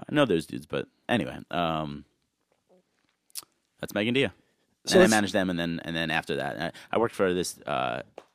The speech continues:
Speaker 1: for a while, 'cause there's been a couple times where it's like, "All right, I gotta, I gotta do something else in the music industry. I'm getting older or whatever." And, uh, and so I worked for this, uh, booking agent for a while, Ten and One Talent,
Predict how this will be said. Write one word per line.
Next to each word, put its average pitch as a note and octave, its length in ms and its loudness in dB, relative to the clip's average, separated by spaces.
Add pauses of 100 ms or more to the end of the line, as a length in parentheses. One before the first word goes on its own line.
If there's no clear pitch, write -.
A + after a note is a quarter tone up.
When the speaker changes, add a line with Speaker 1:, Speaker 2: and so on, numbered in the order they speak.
Speaker 1:
for - 180 -2
a F#2 40 2
while, E2+ 360 4 (220)
'cause D3+ 100 -6
there's D3+ 200 0 (160)
been A#2+ 160 2
a - 20 0
couple F2+ 180 -2
times E2+ 280 0
where C#2+ 80 -2
it's - 100 -8
like, - 180 -10
"All - 140 -4
right, F#2+ 260 0
I - 80 -8
gotta, F2+ 320 0 (220)
I - 60 -2
gotta G2+ 60 2
do F#2+ 100 2
something E2+ 240 0
else F#2 180 -2
in F2 60 -6
the F2 40 -2
music F2+ 240 -2
industry. F2+ 380 -2
I'm D#2+ 80 -4
getting - 200 -14
older D#2+ 280 -6
or E2+ 140 -6
whatever." E2+ 420 -2
And, D#2 220 -6 (420)
uh, D#2+ 500 0
and F2 160 -6
so F2 120 0
I D#2+ 40 2
worked F2 200 -4
for - 100 -8
this, D#2 300 -6
uh, D2+ 200 -2
booking F#2+ 300 -4
agent F2+ 240 -4
for - 80 -6
a E2+ 40 -2
while, E2+ 200 2
Ten F2+ 220 -6
and F2 100 -4
One E2+ 160 -4
Talent, D#2+ 400 -6